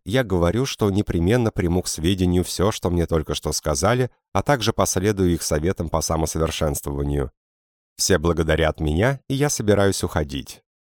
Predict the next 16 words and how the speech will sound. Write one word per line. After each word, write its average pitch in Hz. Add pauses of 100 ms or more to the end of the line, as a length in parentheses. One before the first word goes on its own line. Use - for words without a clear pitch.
(140)
Будучи 82
британцем, 107
я, 135
разумеется, 104 (160)
тоже 147
благодарю 82
их 98
за 82
критику. - (1040)
Вернувшись 80
в -
кабинет, 82
я 92
смотрю 87
на 87
часы. -